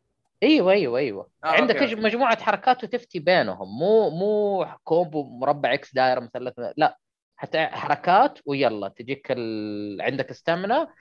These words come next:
Speaker 1: قد
Speaker 2: مم.
Speaker 1: إيش تقدر تدمج بين الحركات ذولا ورا بعض.
Speaker 2: حلو.
Speaker 1: وتستمر فيهم، يعني أنت تكرر في الأخير. والله الضربات ثلاثة ضربات،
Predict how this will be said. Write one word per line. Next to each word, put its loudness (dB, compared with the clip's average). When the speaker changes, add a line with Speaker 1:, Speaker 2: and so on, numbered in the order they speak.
Speaker 1:
قد 4
Speaker 2:
مم. 6
Speaker 1:
إيش 0
تقدر -4
تدمج -6
بين 0
الحركات -6
ذولا -2
ورا -4
بعض. -18
Speaker 2:
حلو. 2
Speaker 1:
وتستمر 0
فيهم، -2
يعني -4
أنت -4
تكرر 0
في -12
الأخير. -10
والله 2
الضربات 4
ثلاثة 2
ضربات، -2